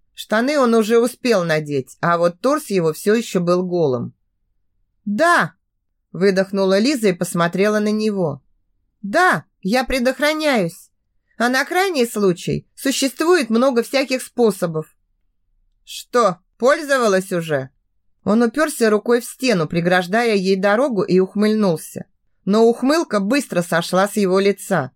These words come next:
Лиза отвесила ему хлесткую пощечину. "Да, пользовалась", процедила она сквозь зубы, глядя на Макса. В глазах ее застыли злые слезы. "Да, я шлюха.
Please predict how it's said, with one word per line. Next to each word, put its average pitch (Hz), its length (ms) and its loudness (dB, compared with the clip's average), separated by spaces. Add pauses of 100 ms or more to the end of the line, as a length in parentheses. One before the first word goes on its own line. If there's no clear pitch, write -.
(260)
Лиза 220 360 2
отвесила 220 480 -2
ему 175 260 2
хлесткую 208 580 -2
пощечину. 151 840 -4 (760)
"Да, 294 400 0 (260)
пользовалась", 208 920 -2 (500)
процедила 202 640 0
она 202 200 2
сквозь 196 340 0
зубы, 208 320 0
глядя 185 360 2
на 196 160 2
Макса. - 540 -2 (200)
В 175 120 -8
глазах 226 460 0
ее 196 200 0
застыли 185 540 0
злые 208 360 0
слезы. 160 640 -2 (460)
"Да, 285 400 0 (160)
я 294 240 -2
шлюха. 311 600 -4